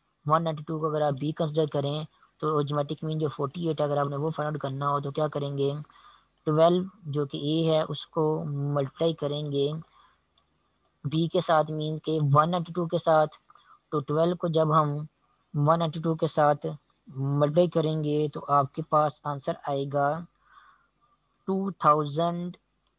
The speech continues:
थ्री हंड्रेड एंड फ़ोर। तो आपके पास यहाँ पे आंसर आ जाएगा प्लस माइनस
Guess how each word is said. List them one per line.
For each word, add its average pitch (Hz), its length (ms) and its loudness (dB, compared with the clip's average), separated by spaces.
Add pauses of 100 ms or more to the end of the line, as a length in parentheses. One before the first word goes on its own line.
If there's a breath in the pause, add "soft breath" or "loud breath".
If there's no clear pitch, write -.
थ्री 175 300 -2
हंड्रेड 151 680 -2
एंड 143 220 -4
फ़ोर। 127 300 -6
तो 139 100 -6
आपके 143 180 -4
पास 151 160 -2
यहाँ 151 140 -6
पे 151 100 -8
आंसर 147 260 -6
आ 147 60 -2
जाएगा 147 340 -4
प्लस 151 460 -6
माइनस 147 600 -6